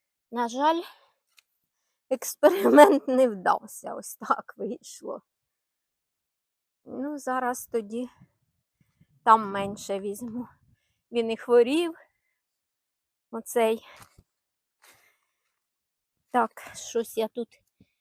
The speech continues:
придавлювала. А щось візьму.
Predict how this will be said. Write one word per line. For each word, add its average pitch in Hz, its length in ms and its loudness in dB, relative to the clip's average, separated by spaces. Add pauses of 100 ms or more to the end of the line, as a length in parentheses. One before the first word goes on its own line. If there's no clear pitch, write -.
(220)
придавлювала. 247 1000 0 (1500)
А 240 100 -10
щось - 420 -12
візьму. 202 460 -14